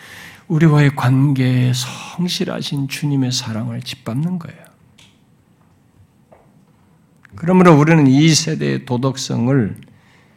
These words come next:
생각 없이 수용할 수도 또 따라서도 안 되는 것입니다. 너무 보편적이고 익숙해서 그것을 분별하여 구분하고 거절하는 것이 어렵게 여겨질 수 있으나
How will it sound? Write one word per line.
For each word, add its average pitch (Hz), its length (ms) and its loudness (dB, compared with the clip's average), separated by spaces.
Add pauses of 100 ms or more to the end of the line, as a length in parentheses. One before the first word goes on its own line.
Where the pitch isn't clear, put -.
(160)
생각 233 680 2
없이 180 540 0 (300)
수용할 202 880 0
수도 262 640 -2 (240)
또 160 200 -4
따라서도 214 560 -2
안 151 160 -2
되는 185 220 -2
것입니다. 139 520 -12 (1200)
너무 131 320 6
보편적이고 127 720 4
익숙해서 127 680 0
그것을 135 400 2
분별하여 135 540 4
구분하고 143 500 4
거절하는 170 420 6
것이 139 380 2 (400)
어렵게 208 680 6
여겨질 190 380 6
수 180 160 0
있으나 196 720 4